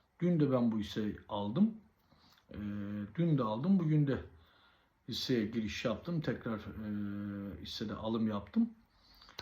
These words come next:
Borlesa Otomotiv, e, çok düştü. Bakalım nereden geldi. Önümde de şu an onu inceliyordum tekrar. Otuz liradan beş lira kırk iki kuruş. Otuz lira zirvesinden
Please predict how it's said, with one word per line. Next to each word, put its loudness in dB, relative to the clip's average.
Borlesa 6
Otomotiv, 2
e, -4
çok -2
düştü. 2
Bakalım 0
nereden 2
geldi. 0
Önümde 0
de -2
şu -4
an -2
onu 0
inceliyordum 0
tekrar. -4
Otuz 0
liradan 4
beş 4
lira 0
kırk 0
iki -10
kuruş. -6
Otuz -6
lira 4
zirvesinden 0